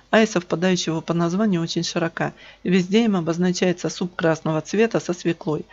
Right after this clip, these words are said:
Само же название пошло от того, что изначально так называли просто похлёбку из съедобного борщевика, не современного двухметрового жгучего и ядовитого борщевика сосновского, а борщевика обыкновенного,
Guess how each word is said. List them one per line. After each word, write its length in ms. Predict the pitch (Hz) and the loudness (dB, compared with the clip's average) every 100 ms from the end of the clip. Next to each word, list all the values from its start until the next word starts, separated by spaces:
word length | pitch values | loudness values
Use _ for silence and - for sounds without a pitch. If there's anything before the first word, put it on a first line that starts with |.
| - - - | -18 -20 -4
Само 300 | - 190 196 | 2 4 4
же 100 | 175 | 2
название 500 | 175 175 208 254 160 | 0 0 0 0 -2
пошло 360 | - 180 185 170 | -2 -2 0 0
от 160 | 175 | 0
того, 300 | - 180 165 | 0 0 0
что 200 | - 170 | -2 0
изначально 580 | 170 170 175 240 240 185 - - - | 0 0 -2 -2 -2 -2 -6 -18 -2
так 160 | 247 | -2
называли 480 | 233 196 185 196 214 | 2 2 2 2 2
просто 380 | 190 - 226 196 | 0 -4 -4 -4
похлёбку 640 | 220 - 233 226 - 156 - - | -2 -2 0 -2 -2 -6 -6 -8
из 200 | - 180 | -2 -2
съедобного 720 | - 190 185 185 180 165 165 - | 0 0 2 2 2 0 0 0
борщевика, 760 | 180 175 - 196 196 180 131 - - - - | -2 -2 0 -2 -2 -2 -4 -6 -20 -20 -4
не 100 | 190 | 0
современного 760 | 180 175 175 185 220 247 180 160 | 2 2 2 2 2 2 2 2
двухметрового 800 | 165 165 175 196 196 208 180 156 | 0 -2 0 0 2 2 2 0
жгучего 500 | 160 170 190 - 156 | -2 -2 -2 -2 -2
и 80 | 156 | 0
ядовитого 600 | 170 165 180 175 170 151 | -2 0 0 0 0 -2
борщевика 560 | 147 160 - 180 180 156 | -2 -4 -2 -2 0 -2
сосновского, 640 | 151 175 185 170 - 147 | -2 -2 -2 -2 -2 -2
а 40 | 156 | 0
борщевика 560 | 175 - 190 196 254 | -2 0 -2 0 -2
обыкновенного, 760 | 226 220 220 226 226 196 151 | -2 -2 0 2 2 2 0